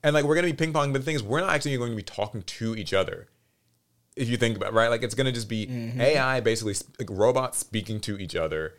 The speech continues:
Speaker 1: and, like, expanding info, contracting info, expanding info, contracting info. Like, and it'll just be just this kind of loop where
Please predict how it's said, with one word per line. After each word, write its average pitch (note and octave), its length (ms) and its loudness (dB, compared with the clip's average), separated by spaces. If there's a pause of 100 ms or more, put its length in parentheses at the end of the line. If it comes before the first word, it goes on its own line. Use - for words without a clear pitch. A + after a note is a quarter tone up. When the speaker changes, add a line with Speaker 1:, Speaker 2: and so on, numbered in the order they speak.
(200)
Speaker 1:
and, G#2 200 -2
like, F#2 240 -2 (200)
expanding G2+ 580 -2
info, D3+ 400 2 (120)
contracting F3 540 0
info, F#2+ 340 0
expanding F2 500 -2
info, C#3 340 0
contracting D#3+ 520 0
info. G#2+ 260 2
Like, F#2+ 200 0 (360)
and A#2+ 260 0
it'll B2 200 0
just A#2+ 420 -6
be A#2 240 0
just A2 140 -6
this - 160 0
kind C#3+ 160 4
of G#2 140 0
loop G2+ 260 -2
where G#2 200 2